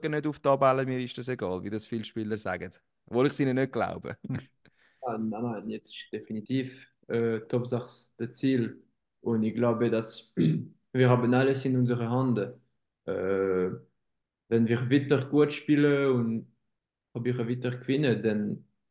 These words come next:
Speaker 2: ja, hoffentlich, dass wir es schaffen, aber es wird sicher streng. Wie du hast gesagt, zwei mega, mega große Spiele am Wochenende. Aber, äh, ja, wie viel Spiel noch? Acht Spiele? Ja, hoffentlich, das schaffen wir das. Aber ja, wenn wir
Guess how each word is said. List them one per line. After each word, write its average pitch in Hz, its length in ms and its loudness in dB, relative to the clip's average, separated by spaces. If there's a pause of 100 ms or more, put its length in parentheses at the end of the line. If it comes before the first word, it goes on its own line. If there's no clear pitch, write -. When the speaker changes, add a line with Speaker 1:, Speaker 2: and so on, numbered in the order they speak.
(260)
Speaker 2:
ja, 143 380 2
hoffentlich, 117 400 -2
dass 110 180 0
wir 117 80 -4
es - 60 -8
schaffen, 151 340 0
aber 110 320 0
es 104 140 -2
wird 107 140 -6
sicher 117 300 -4
streng. 135 640 -2 (300)
Wie 135 120 4
du 127 100 8
hast 127 100 4
gesagt, 127 320 2
zwei 131 340 2
mega, 127 460 4
mega 123 360 2 (220)
große 123 260 -4
Spiele 123 320 2
am 117 120 0
Wochenende. 123 680 0 (800)
Aber, 113 360 0 (300)
äh, 110 60 4
ja, 131 160 4
wie 127 80 2
viel 127 180 -4
Spiel - 240 -4
noch? 110 140 -2
Acht 127 460 -4
Spiele? 135 580 -4
Ja, 131 500 0
hoffentlich, 120 440 -2
das 117 280 -2
schaffen 127 340 -2
wir 143 160 0
das. 151 280 0
Aber 110 300 -2 (840)
ja, 156 220 2
wenn 131 160 4
wir 120 320 2